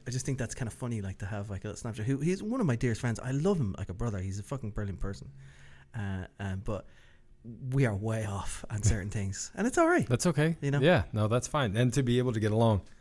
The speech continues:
Speaker 2: you know,
Speaker 1: Right.
Speaker 2: that, that actually says a lot.
Speaker 1: Right.
Speaker 2: 'Cause there's so many people are just like, "Well, I don't like that, so I guess I don't like you."
Speaker 1: Right.
Speaker 2: Or it's, uh, "I don't like that, so that must be crap."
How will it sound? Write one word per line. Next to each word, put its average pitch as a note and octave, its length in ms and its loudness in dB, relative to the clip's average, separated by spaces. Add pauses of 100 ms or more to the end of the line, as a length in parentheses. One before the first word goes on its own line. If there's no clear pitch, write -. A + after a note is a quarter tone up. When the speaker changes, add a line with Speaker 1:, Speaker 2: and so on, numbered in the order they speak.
(400)
Speaker 2:
you G2 80 0
know, F#2+ 100 4
Speaker 1:
Right. F2+ 80 4
Speaker 2:
that, G2+ 160 2 (200)
that F2+ 180 0 (120)
actually F#2 320 0
says F#2+ 240 -2
a F#2 60 0
lot. F#2 240 -2 (540)
Speaker 1:
Right. G#2 120 -4
Speaker 2:
'Cause F#2+ 80 0
there's F2 100 0
so G2 160 2
many F#2 140 4
people F#2+ 220 0
are F2 40 2
just E2+ 200 -2
like, F2 140 -2
"Well, F2 100 0
I F2 120 0
don't G2+ 140 0
like G2+ 160 2
that, A#2 160 0
so G#2+ 180 0
I G#2+ 80 0
guess A2 200 -4
I - 40 -6
don't B2+ 140 -4
like C3 180 -4
you." F3+ 180 -2 (580)
Speaker 1:
Right. D4 200 4
Speaker 2:
Or - 40 -2
it's, A2+ 280 6
uh, A#2 200 8
"I C#3+ 120 10
don't F#3 140 6
like C3+ 180 6
that, A2 160 4
so A#2+ 120 4
that G2+ 180 2
must G#2 180 4
be F2 100 -2
crap." - 320 -2